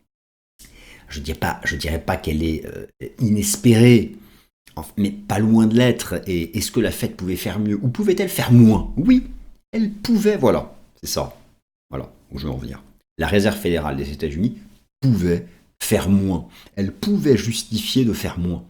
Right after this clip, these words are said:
Elle a fait un peu plus que le moins, sans non plus valider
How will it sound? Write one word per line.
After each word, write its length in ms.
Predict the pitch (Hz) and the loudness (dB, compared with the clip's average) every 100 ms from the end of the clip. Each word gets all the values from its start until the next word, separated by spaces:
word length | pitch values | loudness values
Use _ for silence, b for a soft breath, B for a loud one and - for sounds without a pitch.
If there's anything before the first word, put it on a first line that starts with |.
| _ b b | _ b b
Elle 140 | 107 101 | -6 -6
a 20 | |
fait 340 | 101 196 185 - | -2 -4 -4 -2
un 160 | 202 - | 0 0
peu 260 | - 170 | 0 0
plus 340 | - 180 202 - | 2 0 0 2
que 100 | 131 | 4
le 140 | 120 | 6
moins, 340 | 110 92 73 B B B _ - | 6 2 -4 B B B _ -8
sans 320 | - 123 104 | 2 4 4
non 140 | 95 | 2
plus 400 | 98 190 247 - - _ _ _ _ - - | 0 4 4 2 -12 _ _ _ _ -18 -10
valider 840 | 78 78 85 85 87 147 233 | 0 2 2 2 0 0 0